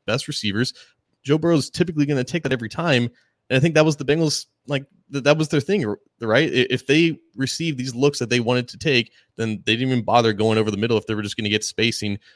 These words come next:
on the boundary and the outside. But, but if you have cornerbacks that can play the ball that well and can stick to your vertical routes that well, it means that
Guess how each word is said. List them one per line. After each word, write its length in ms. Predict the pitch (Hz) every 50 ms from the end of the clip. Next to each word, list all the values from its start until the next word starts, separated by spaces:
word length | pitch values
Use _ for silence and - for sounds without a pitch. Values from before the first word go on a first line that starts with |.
| _ _ _
on 120 | - 107
the 60 | 104 95
boundary 320 | 90 104 117 117 107 101
and 80 | 95 98
the 40 |
outside. 340 | 98 101 95 - - 117 113
But, 100 | - - _ _ _ _
but 120 | - 104
if 100 | 98 -
you 80 | 117 120
have 120 | 110 -
cornerbacks 720 | - - - 160 160 139 101 85 82 80 - - - - - _ _ _ _ _ _
that 100 | 104 104
can 120 | 101 95
play 140 | - 127 139
the 100 | 127 110
ball 220 | 113 113 113 107
that 360 | 92 85 107 117 110 98 98
well 400 | 85 104 113 107 98 90 87 87 -
and 120 | 101 101
can 100 | - 98
stick 260 | - - - 131 131 -
to 100 | - 120
your 160 | 110 107 101
vertical 300 | 98 113 113 107 - 107
routes 220 | 95 90 - - _
that 200 | - 107 104 80
well, 360 | 98 110 113 104 98 92 95 _ _ _ _ _ _ _ _ _ _
it 140 | - 107 107
means 240 | 117 127 127 117 110
that 240 | 110 107 104 101